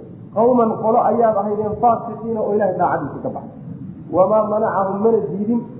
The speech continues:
an tuqbala, in laga aqbalo, minhum xaggooda, nafaqaatuhum, nafaqaadkooda in laga aqbala ma aysan diidin,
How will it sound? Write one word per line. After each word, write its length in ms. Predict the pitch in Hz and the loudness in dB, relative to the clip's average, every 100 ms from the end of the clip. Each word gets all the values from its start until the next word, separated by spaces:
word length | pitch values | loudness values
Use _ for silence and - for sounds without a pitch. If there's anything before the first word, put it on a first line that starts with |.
| - - - - | -16 -16 -18 -4
an 180 | - 220 226 | 2 2 2
tuqbala, 420 | 226 - 226 214 202 | -6 0 2 2 2
in 120 | 226 | -2
laga 200 | 208 233 | 0 0
aqbalo, 360 | 220 - 208 202 | 0 0 0 2
minhum 220 | 220 214 | 0 0
xaggooda, 380 | 202 226 214 208 | 0 -2 -2 -2
nafaqaatuhum, 720 | 196 196 214 220 226 190 170 - - - - - | 0 0 2 2 2 0 -4 -4 -10 -16 -14 -6
nafaqaadkooda 760 | 202 190 220 233 226 226 214 220 | -2 0 0 2 0 -2 -4 0
in 80 | 226 | 2
laga 180 | 226 220 | 2 2
aqbala 380 | 214 - 226 226 | 0 -2 -2 0
ma 180 | 214 240 | 0 2
aysan 380 | 233 226 214 190 | 2 0 -2 -4
diidin, 320 | 170 143 135 | -2 -2 -2